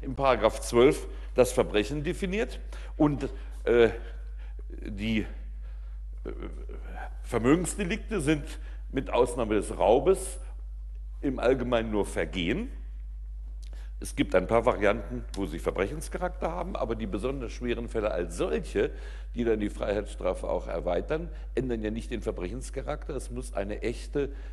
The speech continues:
Qualifikation sein, Mindestfreiheitsstrafe von einem Jahr. Das heißt,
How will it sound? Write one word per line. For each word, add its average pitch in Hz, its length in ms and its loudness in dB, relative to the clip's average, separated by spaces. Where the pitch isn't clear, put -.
Qualifikation 120 920 -2
sein, 127 240 0
Mindestfreiheitsstrafe 104 1120 -2
von 98 220 -4
einem 82 240 -4
Jahr. 90 340 2
Das 110 180 2
heißt, 143 340 4